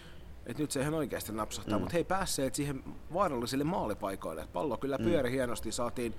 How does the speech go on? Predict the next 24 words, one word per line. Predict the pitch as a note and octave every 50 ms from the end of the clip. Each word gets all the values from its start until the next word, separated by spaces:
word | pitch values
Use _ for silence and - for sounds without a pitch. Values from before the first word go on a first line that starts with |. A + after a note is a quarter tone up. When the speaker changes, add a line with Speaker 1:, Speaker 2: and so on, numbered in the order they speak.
| - A2
Speaker 2:
Mm. | A2 G#2+ F#2 G2+
Speaker 1:
ylivoimaakin | D3 D#3+ E3 D#3 C3+ C#3 C#3 C#3 C3 B2+ B2+ B2+ B2 A#2
siinä | A2+ - C#3 B2+ B2+
rakenneltua | B2 B2+ B2 - B2+ B2 A#2 A#2 A#2 G#2 A#2 A2+ A#2
ja | A2+ G#2
pyöritettiin | - C#3 B2 A#2 A#2 A2 G#2 - - A#2+ A2+ B2
hienosti | B2+ A#2+ A2+ - - A#2+ G#2+
viivaa | C3 B2+ B2+ A2+ A#2 A2+ A2
ja | A2+ A2+
takaisin | G#2+ A2+ A2 - A#2 A2 A2+ A2+
ja | A2+ A2 G#2
viivaa | A#2+ A#2+ A2+ G#2+ G#2+ G#2
ja | G#2+ G#2+ -
takaisin, | - A2+ A2 A#2+ A2+ A#2+ G#2+
mut | A2 -
kukaan | - C#3+ - C3 A#2 A2
ei | G#2+
suostunut | G#2 B2+ B2 - - B2+ B2+ B2+
ampumaan | C3 B2+ - A#2+ A#2+ A#2+ A#2+ A#2+
kunnon | - C#3+ B2 A2+ G#2 G#2
vetopaikoista, | A2 G#2 - G2+ - F#2 F2 F2 - D#2+ E2 - - D2+
niin | D2+ - - - - F#2+
Speaker 2:
Juu. | G2 F#2+ F#2+ F#2 - -
Speaker 1:
sitten | - - - - F#2+